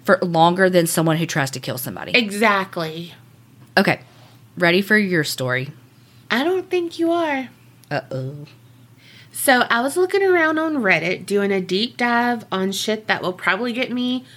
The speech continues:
Speaker 2: on a watch list.
Speaker 1: You're, you're not already on one?
Speaker 2: Well, maybe I am.
Speaker 1: I mean, all the cool kids are. I'm
Speaker 2: I
Speaker 1: just kidding.
Speaker 2: mean, Facebook has me ad matched to
Speaker 1: Oh my
Speaker 2: everything.
Speaker 1: God, I know.
Speaker 2: Well, I came across a post, and it was,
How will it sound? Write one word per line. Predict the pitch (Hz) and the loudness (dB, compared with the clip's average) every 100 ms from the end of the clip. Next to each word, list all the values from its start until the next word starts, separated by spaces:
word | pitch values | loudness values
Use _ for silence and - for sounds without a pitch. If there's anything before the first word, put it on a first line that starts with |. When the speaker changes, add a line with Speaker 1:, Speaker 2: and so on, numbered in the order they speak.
| - - - | -20 -12 -2
Speaker 2:
on | 226 | 0
a | |
watch | 269 185 - 170 | 2 0 -2 -4
list. | 160 233 - - - - - - - | -4 -4 -8 -16 -20 -20 -20 -12 2
Speaker 1:
You're, | 202 190 | 2 4
you're | 202 | 2
not | 196 190 | 2 4
already | 190 208 | 4 2
on | 220 240 | 2 2
one? | 254 285 - - - - - - | 2 0 -4 -20 -20 -20 -20 -8
Speaker 2:
Well, | 202 220 202 | -2 2 4
maybe | 190 180 156 | 4 2 0
I | |
am. | 143 120 | -2 -2
Speaker 1:
I | 185 | 0
mean, | 190 | 4
all | 190 196 | 4 2
the | |
cool | 185 190 | 2 0
kids | 180 156 143 | 0 -2 -2
are. | 131 139 143 - - - | -2 -2 -4 -10 -20 -4
I'm | 190 | 0
Speaker 2:
I | |
Speaker 1:
just | 196 | 2
kidding. | 208 190 180 175 | 4 4 2 0
Speaker 2:
mean, | - - - | -4 -8 -2
Facebook | 220 226 240 208 | 2 2 2 0
has | - 180 175 | 2 0 0
me | 180 175 165 156 - - - | -2 0 0 -4 -6 -10 -2
ad | 170 180 185 | 2 2 2
matched | 170 151 147 107 - - | 0 -2 -4 -6 -6 0
to | 165 131 | 2 4
Speaker 1:
Oh | |
my | 190 185 | 6 6
Speaker 2:
everything. | 175 151 | 4 4
Speaker 1:
God, | 156 147 143 | 4 4 4
I | |
know. | 139 135 123 120 - - - - - | -2 -2 -4 -6 -16 -20 -20 -14 0
Speaker 2:
Well, | 226 202 | 2 2
I | |
came | 202 233 | 0 0
across | 277 330 311 | 2 2 2
a | 359 | 2
post, | 285 208 208 208 - - | 2 4 4 0 -4 0
and | 190 185 | 2 2
it | 185 | 0
was, | 170 170 165 - | -2 -4 -8 -12